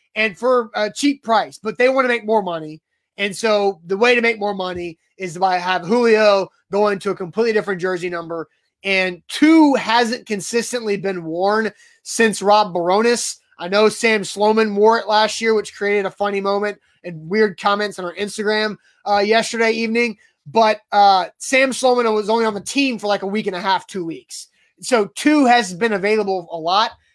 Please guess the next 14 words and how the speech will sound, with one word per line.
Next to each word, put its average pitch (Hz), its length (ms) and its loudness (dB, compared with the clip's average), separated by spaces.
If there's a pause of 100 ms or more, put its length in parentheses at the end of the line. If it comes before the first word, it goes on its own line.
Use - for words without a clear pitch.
(200)
I 226 120 0
like 208 340 2
it. 240 160 2 (420)
Uh, 185 240 -2
Julio 240 540 2
wearing 220 340 0
number 190 220 -4
two, 220 420 -2
I 190 80 -8
think 214 140 -6
it 190 80 -10
looks 190 240 -8
really 190 200 -4
good 185 380 -4